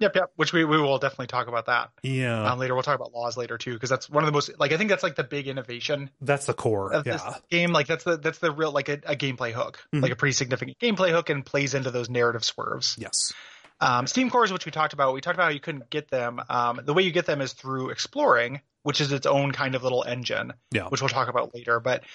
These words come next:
Speaker 1: um, you know, we said that you can't make them and you're, you're limited in the number you get. Um, you can still get more. You just have to find them.
Speaker 2: Yes. Um, and that is a way that they, I, th-, I think, almost, um, like, rate limit how fast you can expand or, you know,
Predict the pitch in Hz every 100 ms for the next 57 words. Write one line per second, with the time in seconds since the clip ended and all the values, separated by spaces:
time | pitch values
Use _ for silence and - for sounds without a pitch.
0 | - - 135 123 120 139 139 135 175 151
1 | 143 135 131 165 139 156 139 151 139 127
2 | 131 131 127 139 139 131 127 123 120 120
3 | 180 151 - _ - - 131 131 143 143
4 | 196 175 - 147 139 123 131 135 123 117
5 | 120 117 127 - - 120 131 131 147 147
6 | 127 117 - - - _ _ _ _ _
7 | _ - 113 104 104 131 120 110 104 104
8 | 104 98 - 104 98 98 95 - 101 -
9 | 107 110 98 107 95 95 92 - - -
10 | 62 69 71 73 - - 107 107 95 101
11 | 101 101 98 92 90 95 - - 110 95
12 | 95 - 95 92 107 107 104 - - 104
13 | 101 104 107 139 110 95 95 92 - 120
14 | 95 92